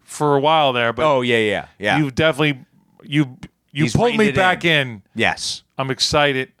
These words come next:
Speaker 1: I know I'm gonna love this. It's gonna pay off.
Speaker 2: Yeah.
Speaker 1: It's gonna be great.
Speaker 2: <sighs>
Speaker 1: So it's a five, man.
Speaker 2: January, here we come. That's
Speaker 1: Wow.
Speaker 2: all I gotta say. That's awesome. All right. So,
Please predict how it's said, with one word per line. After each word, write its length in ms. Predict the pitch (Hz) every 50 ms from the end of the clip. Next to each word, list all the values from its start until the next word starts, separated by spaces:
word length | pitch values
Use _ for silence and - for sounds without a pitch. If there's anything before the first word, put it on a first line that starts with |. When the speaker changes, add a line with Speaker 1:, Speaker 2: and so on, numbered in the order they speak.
| _ _ -
Speaker 1:
I 140 | 139 139 143
know 320 | 147 147 151 151 156 156 151
I'm 100 | 147 143
gonna 200 | 135 139 135 135
love 320 | 131 131 135 135 135 127
this. 200 | 123 127 120 - -
It's 100 | 120 113
gonna 160 | 135 131 127
pay 240 | - - 139 139 139
off. 400 | 131 127 123 120 120 - - -
Speaker 2:
Yeah. 220 | 110 107 92 - - _ _ _ _ _ _ _ -
Speaker 1:
It's 120 | 131 -
gonna 120 | - 139 127
be 80 | 131 127
great. 380 | - 127 123 120 117 113 113 110
Speaker 2:
<sighs> 60 | - - - - - - - _ _ _ -
Speaker 1:
So 480 | - - - 131 113 110 104 98 107 135 _ _ _ -
it's 160 | 120 113 -
a 60 | 139
five, 440 | - - 147 143 156 165 151 120 117
man. 200 | 120 117 120 123 - _ _ _ _ _ _ -
Speaker 2:
January, 680 | 107 123 135 151 165 170 165 156 143 139 135 131 131
here 140 | 127 131 139
we 100 | 143 147
come. 480 | 143 - 170 175 165 139 123 120 101 92 _ _ _ _ _ _ _ _ -
That's 160 | 117 120 117
Speaker 1:
Wow. 80 | 113 123 123
Speaker 2:
all 60 | 127
I 120 | 135 147
gotta 180 | 143 131 110 104
say. 360 | - 117 101 95 95 90 _ _ _ _ _ -
That's 160 | - 110 -
awesome. 420 | 123 107 107 101 - - 80 71 - _ _ _ _ - - -
All 60 | 82 92 107
right. 500 | 120 127 131 131 117 113 110 - - - -
So, 580 | - - - 143 139 139 135 131 131 120 101